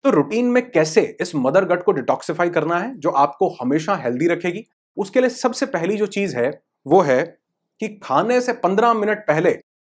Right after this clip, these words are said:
आप कोई भी सैलेड खाइए। खीरा खाइए, ककड़ी खाइए, specifically खीरा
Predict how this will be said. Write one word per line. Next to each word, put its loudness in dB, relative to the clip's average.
आप 4
कोई 2
भी -4
सैलेड 2
खाइए। -10
खीरा 6
खाइए, -2
ककड़ी -8
खाइए, -4
specifically -6
खीरा 2